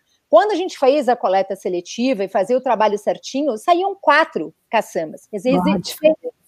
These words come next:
Speaker 1: diminui vinte caminhões quase de resíduo e aproveitamento pra muita gente. E várias ideias, né? Muita gente se inspirou, né? Em várias coisas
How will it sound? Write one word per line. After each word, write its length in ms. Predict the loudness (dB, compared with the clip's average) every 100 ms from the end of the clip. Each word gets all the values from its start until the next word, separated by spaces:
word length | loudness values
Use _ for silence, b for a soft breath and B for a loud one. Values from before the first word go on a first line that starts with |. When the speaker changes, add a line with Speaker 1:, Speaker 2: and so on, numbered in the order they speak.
| -16
Speaker 1:
diminui 760 | -4 0 4 4 6 4 4 -2
vinte 680 | -6 -6 -2 0 -2 -6
caminhões 840 | -2 0 0 -2 -2 2 2 2 -2 0
quase 500 | 2 4 2 0 -6
de 200 | -6 -4 -2
resíduo 640 | -2 -4 -4 -2 -2 -4
e 140 | 0 0
aproveitamento 840 | 4 2 2 0 0 0 0 0
pra 200 | 2 2
muita 460 | 2 2 2 4 4
gente. 420 | 2 -4 -4 -12 _ _ _ _ _ 0
E 80 |
várias 320 | 6 6 4 0
ideias, 520 | 2 6 8 6 4
né? 100 | -2
Muita 240 | -2 0
gente 200 | -2 -6 _
se 120 | -12
inspirou, 580 | -12 _ -4 0 2 2 0
né? 260 | -6 -10 _ _ _ _
Em 180 | -8 -4
várias 360 | 2 2 2 -4
coisas 300 | -4 -6 -6